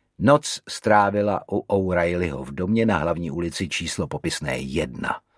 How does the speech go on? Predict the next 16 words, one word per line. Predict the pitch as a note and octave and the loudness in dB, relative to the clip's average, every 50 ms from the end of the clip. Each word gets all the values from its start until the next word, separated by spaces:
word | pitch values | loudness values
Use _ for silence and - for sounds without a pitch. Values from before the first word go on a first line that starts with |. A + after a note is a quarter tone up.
| _ _ _ _ _ _ _ _ _ _ - D3 | _ _ _ _ _ _ _ _ _ _ 6 6
O'Reilly | G3 G3+ F#3+ E3+ C3+ A#2 A2+ G#2+ G2+ G2 G2+ G#2 | 8 8 8 8 8 8 6 6 2 2 2 4
ji | G#2+ A#2+ A#2 | 4 2 4
pak | - A2 - - | 2 2 0 0
přemluvil, | - - G2+ F2 F2+ F#2+ G2 G#2+ A#2 - - | -2 -4 -2 -2 -2 -2 0 2 2 2 2
aby | - B2 A#2+ C3 | 0 0 0 0
ho | B2+ B2+ - | 0 -2 -4
před | - - - A2+ A2+ | -2 0 0 2 2
návratem | - D#3+ D#3 D3 C3 C3 A#2 - A2+ G#2 G2 | 4 4 4 4 6 4 4 4 2 0 2
do | G2 G#2 | 0 0
města | A2 B2 B2 - - - A#2 | 2 2 0 2 4 6 6
ještě | A#2 A#2 - - A#2 G2 | 6 6 4 2 2 4
doprovodila | G#2+ - - A2+ A2 G#2 A2 A2 G2 A2 G#2+ G#2+ G#2 G2+ - - - - - _ - | 4 4 4 4 4 4 4 2 4 4 6 6 4 4 0 -6 -20 -20 -20 _ -8
na | D#2+ E2+ E2 E2 E2+ | -4 0 2 0 0
tento | - - - F#2 F#2 G2+ G2 - A#2 C3+ | 0 2 0 2 2 0 -2 -2 -2 0
vánoční | C3+ G#2+ E2 C2+ C#2 D2 D2+ D#2+ - - - A#2+ C3+ C3+ | 2 2 0 0 0 -2 -4 -4 -4 -2 0 2 4 4
večírek. | B2+ - - - - - - - - - - - _ _ | 4 2 2 -2 -8 -8 -10 -12 -14 -14 -14 -16 _ _